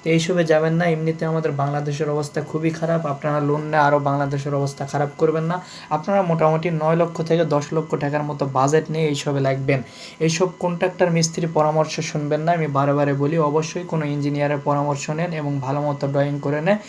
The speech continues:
ভালো মতো হিসাব করে নিয়ে, তারপরে সেই টাকা বাজেট নিয়ে তারপর আপনি শুরু করেন, তাহলে আপনি ঠকবেন না।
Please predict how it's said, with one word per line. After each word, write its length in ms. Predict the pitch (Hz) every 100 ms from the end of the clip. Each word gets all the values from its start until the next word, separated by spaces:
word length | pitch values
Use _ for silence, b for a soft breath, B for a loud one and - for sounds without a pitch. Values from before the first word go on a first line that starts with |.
| B B 135
ভালো 200 | 139 156
মতো 240 | 160 160
হিসাব 540 | 139 143 - 165 160 -
করে 240 | - 160 160
নিয়ে, 240 | 156 143 143
তারপরে 380 | 147 147 156
সেই 260 | 139 - 151
টাকা 280 | 147 151 151
বাজেট 460 | 139 135 147 147
নিয়ে 120 | 160 160
তারপর 320 | 139 139 147
আপনি 260 | 135 135 139
শুরু 240 | - 165
করেন, 240 | 156 151 135 B B B
তাহলে 280 | 156 160 175
আপনি 280 | 165 - 160 -
ঠকবেন 320 | 151 147 156
না। 260 | 160 185